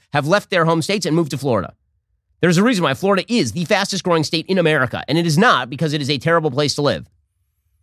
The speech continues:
This dog just does not hunt. It's a real problem for Donald Trump, actually, that it does not hunt if the issues matter at all. So DeSantis, for his part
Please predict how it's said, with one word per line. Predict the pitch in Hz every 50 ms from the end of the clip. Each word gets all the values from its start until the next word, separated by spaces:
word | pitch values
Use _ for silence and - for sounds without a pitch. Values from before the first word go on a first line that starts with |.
| _ _ _ _ _ _ -
This | 107 139 202 165
dog | - 247 247 220
just | 147 147 - -
does | - 190 185 175
not | 202 175 165 156
hunt. | 165 120 78 - - - _ -
It's | 151 139 185
a | 180
real | 160 147 185 254 254 202
problem | 151 185 175 185 165 147
for | 110 -
Donald | 131 127 127 131 131 -
Trump, | 214 247 160 113
actually, | 90 92 - 110 87 78 - _ _ _ _ -
that | 156 156
it | 160
does | 135 165 147 127
not | 151 143 127 120
hunt | 127 - - -
if | 139 -
the | 156 160
issues | 160 - 156 147
matter | 113 139 117 107 104 101 98 _ _ _ _ -
at | 143 170 -
all. | - 202 165 101 58 - - _ _ _ _ _ _ _ _ _ _ _ _ _ _ _ _ _ _ -
So | - 156 151 135
DeSantis, | 104 135 131 - 202 214 185 - 117 90 - _ _ _ _ _ _
for | - 165 156 143 135 - -
his | - 143 175 151
part | - 165 156 151 180 -